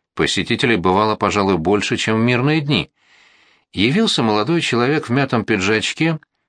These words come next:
чересчур коротких брюках и с соломенной шляпой канатье в руке, с которой явно не знал, что делать.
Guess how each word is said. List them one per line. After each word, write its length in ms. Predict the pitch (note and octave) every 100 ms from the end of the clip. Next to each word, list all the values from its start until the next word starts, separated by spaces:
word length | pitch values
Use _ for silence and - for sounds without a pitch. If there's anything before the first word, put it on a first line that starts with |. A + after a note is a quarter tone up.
| _
чересчур 520 | - F2+ F#2 - D#3+
коротких 500 | - G2 F2+ - D#2+
брюках 540 | E2+ A2+ D3 D3+ B2 - _ - - _
и 140 | - F#2+
с 80 | -
соломенной 460 | G#2+ A2 G#2 G#2
шляпой 440 | F#2 G#2+ G2+ G#2 F#2
канатье 480 | G2+ G2+ F#2+ A2
в 40 | F#2
руке, 400 | C#3 C#3 C#2+ C2+ _ _ _ _
с 120 | -
которой 360 | F2+ - E2+ E2
явно 240 | F2 F#2
не 160 | F2+ F2
знал, 220 | F#2+ F2
что 220 | - A#2
делать. 480 | A#2 B2 F2 D2+